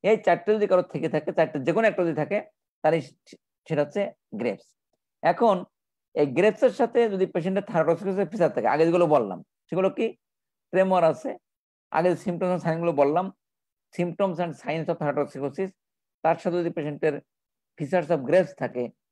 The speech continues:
তখন থেকে বলা হবে গ্রেভস thyrotoxicosis। মানে কি? পেশেন্টের thyrotoxicosis হয়েছে due to Graves' disease, তখন থেকে বলতে হবে গ্রেভস thyrotoxicosis। ঠিক আছে? যদি গ্রেভস ফিচার না থাকে, তখন আমরা কি বলবো?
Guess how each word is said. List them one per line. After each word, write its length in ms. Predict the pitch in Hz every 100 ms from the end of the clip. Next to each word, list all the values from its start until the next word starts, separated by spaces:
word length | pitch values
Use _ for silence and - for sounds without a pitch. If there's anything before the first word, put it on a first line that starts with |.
| _ _
তখন 160 | 165 175
থেকে 120 | 160
বলা 160 | 156 147
হবে 100 | 127
গ্রেভস 320 | 131 160 -
thyrotoxicosis। 760 | 135 131 113 - 98 - 98
মানে 160 | 139 165
কি? 160 | - 220 _ _ _ _ _
পেশেন্টের 300 | - 175 202
thyrotoxicosis 520 | 202 160 165 151 165 160
হয়েছে 340 | 170 175 349 - _ _ _ -
due 240 | 127 156
to 120 | 156 208 - _ -
Graves' 280 | 127 151 113
disease, 340 | 107 95 95 _ _ _ _ _ _
তখন 180 | 156 175
থেকে 120 | 185
বলতে 200 | 185 170
হবে 240 | 233 254 - _ _ -
গ্রেভস 460 | 120 185 220 - _ _ _ -
thyrotoxicosis। 840 | 156 160 151 - 127 110 - 95 _ _ _ _ _ _ _ _ _ _ _ -
ঠিক 100 | 220
আছে? 200 | 196 131
যদি 180 | 117 151
গ্রেভস 300 | 185 214 220
ফিচার 180 | 214 240
না 100 | 214
থাকে, 160 | 226
তখন 120 | 214
আমরা 160 | 214 214
কি 60 | 202
বলবো? 400 | 202 233 269